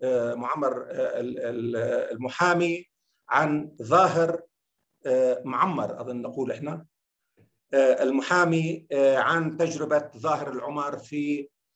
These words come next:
آه، فلسطين و، آه، آه، في القرن الثامن عشر. الحقيقة، حينما قرأت ال-، الكتاب،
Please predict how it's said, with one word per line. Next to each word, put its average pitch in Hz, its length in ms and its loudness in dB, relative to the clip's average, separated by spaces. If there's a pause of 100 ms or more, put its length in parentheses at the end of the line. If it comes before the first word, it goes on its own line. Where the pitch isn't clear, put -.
(260)
آه، 123 520 6
فلسطين 160 720 0
و، 135 80 -2
آه، 123 800 -4
آه، 120 680 -4
في - 100 -6
القرن 135 420 4 (100)
الثامن 127 360 4
عشر. 101 340 0 (600)
الحقيقة، 196 640 0
حينما 214 320 4
قرأت 202 440 2 (140)
ال-، 143 440 0
الكتاب، 165 1040 2